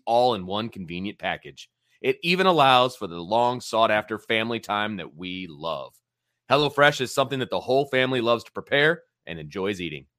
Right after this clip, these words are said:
Just go to hellofresh dot com slash irish sixteen and use code irish sixteen for up to sixteen free meals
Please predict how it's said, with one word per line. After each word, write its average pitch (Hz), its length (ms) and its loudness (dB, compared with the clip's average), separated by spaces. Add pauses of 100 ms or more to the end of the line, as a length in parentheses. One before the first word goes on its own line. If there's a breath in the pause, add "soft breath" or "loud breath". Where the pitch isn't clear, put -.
(480 soft breath)
Just 147 160 0
go 147 100 6
to 127 80 4
hellofresh 147 540 4
dot 139 240 4
com 135 300 2
slash 117 400 0
irish 147 320 0
sixteen 127 720 -6 (200)
and 101 160 -6
use 104 160 -6
code 113 300 0 (100)
irish 147 540 0
sixteen 151 800 -6 (240)
for 92 140 -6
up 101 100 -6
to 87 100 -12
sixteen 156 600 -6
free 151 240 -4
meals 92 460 -4